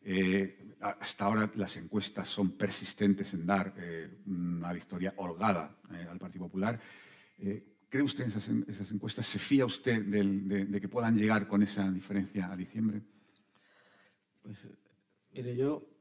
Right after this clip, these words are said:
Speaker 2: eh, tomo las palabras del presidente Feijóo, que a su vez tomaba del presidente Fraga. Ahí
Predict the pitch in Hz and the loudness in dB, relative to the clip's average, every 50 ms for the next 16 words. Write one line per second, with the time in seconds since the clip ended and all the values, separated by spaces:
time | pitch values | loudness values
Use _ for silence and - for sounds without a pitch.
0 | _ _ - 117 117 110 110 110 107 104 95 - 127 135 135 135 131 - - 120 | _ _ -6 -2 -2 0 0 0 0 0 -2 -4 -4 -2 0 0 -2 -2 -2 -2
1 | 120 123 127 127 131 131 117 107 117 110 107 104 101 104 101 98 - 107 110 113 | 0 2 2 2 2 0 0 -2 -2 0 0 -2 -4 -6 -10 -10 -8 -8 -6 -6
2 | 117 120 - 117 110 - 127 123 123 117 110 107 - 107 107 110 113 113 - - | -6 -6 -6 -6 -6 -4 -4 -4 -4 -4 -4 -6 -4 -4 -2 -2 -2 -4 -6 -10
3 | 110 107 107 110 110 110 107 104 98 95 101 98 92 101 104 101 101 98 - - | -12 -10 -6 -4 -2 0 0 0 -2 -4 -6 -12 -10 -8 -8 -8 -8 -10 -8 -8
4 | 127 135 113 101 107 123 127 127 127 | -6 -4 -4 -4 -2 -2 -2 -2 -4